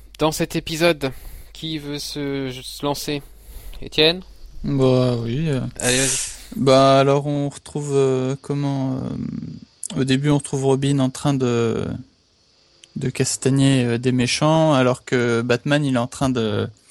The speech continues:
Speaker 2: d'affronter un méchant, euh, un peu inconnu.
Speaker 1: Un peu inconnu, mais qui nous rappelle quelque chose.
Speaker 2: Oui, oui, oui. <laughs>
Speaker 1: Comme ça, de, de vis-, de dos, comme ça, on s-, déjà on commence à se dire, ah, on l'a déjà vu celui-là. C'est après qu'on saura qui c'est, mais.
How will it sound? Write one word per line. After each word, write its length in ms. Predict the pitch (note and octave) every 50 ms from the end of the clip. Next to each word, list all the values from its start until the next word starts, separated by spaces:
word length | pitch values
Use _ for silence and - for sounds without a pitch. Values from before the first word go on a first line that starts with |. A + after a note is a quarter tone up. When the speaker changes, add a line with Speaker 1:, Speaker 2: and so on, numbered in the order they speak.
| - - - - - _ _ -
Speaker 2:
d'affronter 560 | - A#2+ - - C#3+ C3 C3 - C#3 C3+ C3
un 200 | B2 A#2+ A#2+ A#2
méchant, 640 | A#2 A#2+ B2 - - - C#3 C3+ C#3 C3+ C3 A#2+ A2+
euh, 140 | A2 G#2+ - - B2 - _ _ _ _ _ _ _ _ _ _ _ _ -
un 120 | - A#2 A#2
peu 180 | - - C3
inconnu. 480 | A#2+ A#2+ - - C3 A#2+ A#2+ B2+ E3+ F3+ _ _ _ _ _ _ _ _ _ _ _ _ -
Speaker 1:
Un 80 | A#2
peu 100 | - D#3
inconnu, 320 | D#3 D3 - D#3 D#3+ F3 F#3
mais 140 | E3+ D3
qui 100 | - -
nous 100 | C#3 C3+
rappelle 300 | C3 C#3 D3 - E3+ D#3+
quelque 280 | D3+ - C#3+ C3+ - C3+
chose. 300 | - - F#2+ D2 - - - - - -
Speaker 2:
Oui, 240 | - - B2+ C3+ C#3
oui, 420 | C#3 C3+ C3 C3 C3 C3 C3 - - - - - - - - - -
oui. 220 | - - E3+ D#3
<laughs> 800 | - E3 D#3 - - D3+ C#3+ - - - - - - - - -
Speaker 1:
Comme 140 | - B2+ B2
ça, 180 | - D#3 D3+ D#3
de, 160 | C#3 C3+ C3+
de 140 | B2+ C3+ C#3
vis-, 300 | C3 D3+ C#3+ - - -
de 180 | B2 C#3 C#3+
dos, 240 | D3 C#3+ D#3 E3 F3
comme 160 | - D#3+ D3+
ça, 160 | - - E3 E3+
on 80 | D3+
s-, 240 | C3+ - - - - - - - - - - - - -
déjà 320 | B2 C3+ C3+ B2+ C#3+ C#3+ D3
on 420 | C#3+ C3+ C3+ B2+ B2+ B2+ B2+ B2+
commence 360 | - - C#3 C3+ C#3+ C#3 - C3
à 120 | B2 B2
se 60 | B2
dire, 200 | B2 C3 C#3 C3
ah, 100 | C3 C3+ -
on 80 | B2+
l'a 100 | B2 A#2+
déjà 240 | A#2+ B2+ A#2 B2+ B2
vu 120 | A#2 G#2+
celui-là. 260 | - - - F2 F2+ -
C'est 140 | - -
après 260 | - - - - A#2 A#2
qu'on 140 | - A2
saura 200 | G#2 - G2 G2
qui 140 | - - G#2+
c'est, 160 | - - C3
mais. 160 | B2+ A2 G2